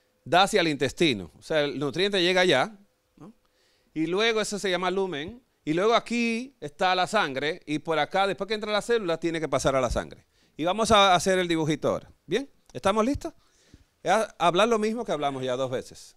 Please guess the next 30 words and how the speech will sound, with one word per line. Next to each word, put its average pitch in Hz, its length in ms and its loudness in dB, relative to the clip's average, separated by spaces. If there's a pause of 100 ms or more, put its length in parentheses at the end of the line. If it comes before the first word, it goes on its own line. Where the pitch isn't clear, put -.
(140)
¿sí? 233 180 -16 (460)
Es 180 160 -4
esto. - 260 -6 (540)
Este 240 200 -2
es 254 80 0
el 226 120 2
lumen 220 220 2
intestinal. 170 500 0
¿Qué 214 80 -2
es 233 100 -2
el 220 120 2
lumen 226 200 0
intestinal? 226 600 -2 (480)
Es 208 160 -4
esto. - 300 -2 (840)
Esto 247 400 4
es 226 120 0
el 202 120 2
lumen 196 240 2
intestinal. 156 520 -2 (580)
Netamente 214 640 2
la 165 140 2
parte 180 240 2
interior. 147 400 -4 (500)
Así 156 180 0
que 220 140 2
las 190 160 4
células 254 320 4
intestinales 202 680 2
acá 160 480 2